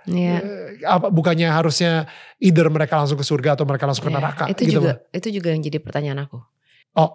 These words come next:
Speaker 2: oke. Jadi lu sendiri juga masih belum
Speaker 1: Tapi,
Speaker 2: bisa jawab?
Speaker 1: tapi se-, tapi nggak, tapi nggak, tapi maksudnya dari,
Speaker 2: Oke.
Speaker 1: dari yang aku pelajari ya, dari
Speaker 2: Mm-hmm.
Speaker 1: aku yang, dari yang aku pelajari, bahwa yang nyangkut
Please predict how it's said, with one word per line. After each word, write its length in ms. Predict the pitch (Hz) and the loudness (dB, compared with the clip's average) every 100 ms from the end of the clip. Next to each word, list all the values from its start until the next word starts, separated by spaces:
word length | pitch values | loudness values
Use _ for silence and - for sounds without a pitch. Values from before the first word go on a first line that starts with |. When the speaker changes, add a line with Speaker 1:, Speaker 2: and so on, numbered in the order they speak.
| - | -2
Speaker 2:
oke. 200 | 160 139 | -2 -2
Jadi 200 | 127 156 | 0 2
lu 100 | 180 | 2
sendiri 220 | - 170 | 2 2
juga 120 | 185 160 | 2 2
masih 140 | 135 | 2
belum 80 | 143 | 0
Speaker 1:
Tapi, 80 | 131 | 0
Speaker 2:
bisa 120 | 320 | 2
jawab? 100 | 139 | 2
Speaker 1:
tapi 120 | 123 | 0
se-, 160 | 320 294 | -2 -4
tapi 200 | - 277 | -4 -4
nggak, 160 | 285 - | -2 -2
tapi 200 | - 262 320 | -2 -2 0
nggak, 160 | 240 - | 0 0
tapi 160 | 233 277 | -2 0
maksudnya 300 | 247 277 247 | -2 0 0
dari, 140 | 214 | 2
Speaker 2:
Oke. 100 | 135 | 0
Speaker 1:
dari 220 | 190 190 185 | -2 -2 -2
yang 180 | 175 170 | -4 -4
aku 160 | 175 | -4
pelajari 460 | 180 170 160 165 160 | -2 0 2 0 0
ya, 160 | 147 139 | -2 -4
dari 200 | - 156 | -6 -4
Speaker 2:
Mm-hmm. 80 | 156 | -2
Speaker 1:
aku 80 | 156 | -2
yang, 160 | 147 151 - - | -2 -6 -10 -6
dari 240 | 151 143 143 - - | -4 -2 -4 -6 -6
yang 180 | 143 139 | -4 -4
aku 160 | 143 143 | -4 -6
pelajari, 480 | 135 147 139 180 220 - - - - - - - - - - - - _ _ _ _ | -4 -2 -2 -2 -4 -8 -20 -20 -18 -18 -18 -18 -20 -20 -20 -20 -20 _ _ _ _
bahwa 520 | - 170 160 175 202 226 - _ _ _ | -2 0 0 0 0 0 -4 _ _ _
yang 340 | 196 180 175 | -2 0 0
nyangkut 640 | 170 175 165 160 - 180 | 0 0 -2 -4 -6 -8